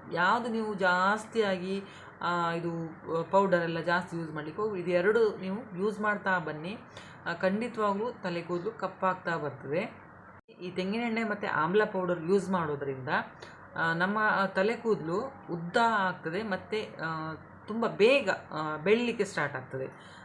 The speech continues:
ಹಾಗೆಯೇ ಈ ತೆಂಗಿನೆಣ್ಣೆ ಉಂಟಲ್ಲ, ಅದು ಎಲ್ಲ ಸಮಸ್ಯೆಗಳಿಗೆ ನಮ್ಮ, ನಮಗೆ ರಾಮಬಾಣವೇ ಆಗ್-, ಅಂತೇಳಿ ಅಂದ್ಕೊಳ್ತೇನೆ ನಾನು.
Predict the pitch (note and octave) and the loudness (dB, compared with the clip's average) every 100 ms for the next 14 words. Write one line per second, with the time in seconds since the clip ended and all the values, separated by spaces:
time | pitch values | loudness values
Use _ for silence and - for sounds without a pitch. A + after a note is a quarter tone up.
0 | - F3 G3 A#3+ A#3+ E3+ E3 - - - | -2 4 6 6 2 -2 -4 -8 -14 -20
1 | - - - F#3 F3+ G#3 A3 A#3+ A#3 A3 | -20 -18 -4 -2 0 0 0 0 0 -2
2 | A3+ A3 F3+ D3 C#3+ F3 A#3 - F#3 B3+ | -2 -2 -4 -4 -4 -4 -4 -6 -6 -4
3 | - E3 G3+ B3 A#3+ A3+ A3 G#3+ G#3 G3 | -2 0 2 0 0 -2 0 0 0 0
4 | G3+ G3 F#3 F#3 - E3 F3+ G3 D#3+ D#3+ | 0 -2 0 0 0 -4 -2 0 2 4
5 | G#3 G3+ G3 F3 E3+ E3 C#3+ C#3 - D#3 | 4 4 4 2 0 -2 -4 -6 -4 -4
6 | D3+ D3+ D3+ D3 F3 E3 D3+ C#3 C3+ C3+ | -4 -4 -4 -4 -2 -2 -2 -6 -8 -6
7 | G3 | -6